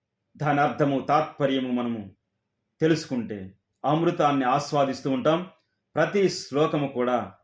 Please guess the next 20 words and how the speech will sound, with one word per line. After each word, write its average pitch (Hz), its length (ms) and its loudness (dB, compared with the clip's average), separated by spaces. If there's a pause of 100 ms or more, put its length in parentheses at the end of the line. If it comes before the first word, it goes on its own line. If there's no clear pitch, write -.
(240)
వజ్రతుల్యమైనది, 131 1120 0
అమూల్యమైనది, 127 960 0 (720)
ఉత్తమమైనది, 135 1080 0
గుప్తమైనది. 107 840 -2 (380)
ఇందులో 131 240 -2
శ్రీకృష్ణ 151 460 -6
పరమాత్మే 127 920 -4
స్వయంగా 165 520 0
ఈ 131 180 0
మాటలు 120 320 -2
చెప్పి 117 320 -8
ఉన్-, 98 280 -10 (120)
ఉన్నాడు. 117 320 -4 (1300)
అందువల్ల 170 640 4 (100)
నాతో 156 280 2
పాటు 147 260 0
మీరు 147 200 2
కూడా 127 200 -2
ప్రతిరోజు 123 440 -4
నేర్చుకోండి. 151 640 -2